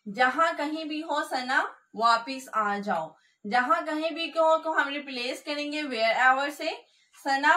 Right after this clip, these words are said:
वापिस आ जाओ। यहाँ पे कौन से tense की बात हो रही है, यहाँ पे past indefinite tense की बात हो रही है, तो हम इसको करते हैं सना, यहाँ पे subject आ जाएगा, आ जाओ, verb वापिस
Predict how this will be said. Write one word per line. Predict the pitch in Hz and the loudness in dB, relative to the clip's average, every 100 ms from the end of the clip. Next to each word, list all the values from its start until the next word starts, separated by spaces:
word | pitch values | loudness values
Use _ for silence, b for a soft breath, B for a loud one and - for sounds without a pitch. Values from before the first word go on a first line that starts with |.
| 330 | 6
वापिस | 254 330 294 330 359 | 6 6 4 -2 2
आ | 311 | 2
जाओ। | 294 302 | 4 0
यहाँ | 294 285 285 | 0 2 2
पे | 294 294 | 0 -4
कौन | 262 262 | -2 -4
से | 339 | -4
tense | 302 294 285 | -4 -4 -4
की | 302 | -4
बात | 269 262 277 | 0 2 2
हो | |
रही | 285 294 | 0 0
है, | |
यहाँ | 277 254 247 | 4 4 2
पे | 294 | 0
past | 277 240 302 285 | 2 2 2 -4
indefinite | 247 220 226 262 262 - | -4 -2 -2 -6 -8 -4
tense | 214 208 | -6 -6
की | - 208 | -10 -4
बात | 190 170 202 | -2 -2 -4
हो | 180 | -8
रही | 175 | -10
है, | 180 b b b _ | -14 b b b _
तो | 247 | 2
हम | 285 302 | 2 2
इसको | - 320 | -2 -4
करते | 285 269 294 | -2 -6 -4
हैं | 330 349 | -4 -4
सना, | - 262 247 285 | -4 -4 -2 -2
यहाँ | 294 294 302 | -2 0 -2
पे | 302 | -2
subject | 359 269 220 220 214 302 | -8 -8 -4 -4 -2 0
आ | 277 | 0
जाएगा, | 269 277 269 320 480 - _ _ _ _ _ _ _ | -2 -6 -4 -4 -6 -14 _ _ _ _ _ _ _
आ | 240 240 262 | 8 8 8
जाओ, | 302 320 311 320 - - _ | 2 2 2 2 -2 -16 _
verb | 202 220 240 262 320 - _ _ | -8 2 6 6 4 -4 _ _
वापिस | 202 220 214 214 294 480 | -2 2 2 2 -2 -2